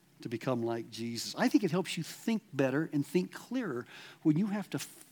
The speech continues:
articulate on paper what's in your heart. You will think better, write better, and communicate better for having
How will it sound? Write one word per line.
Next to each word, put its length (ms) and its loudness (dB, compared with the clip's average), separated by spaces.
articulate 600 2
on 140 4
paper 600 0
what's 200 0
in 100 4
your 140 6
heart. 560 -8
You 120 8
will 120 8
think 440 4
better, 360 0
write 380 2
better, 220 2
and 140 0
communicate 720 4
better 340 -2
for 280 -2
having 800 -2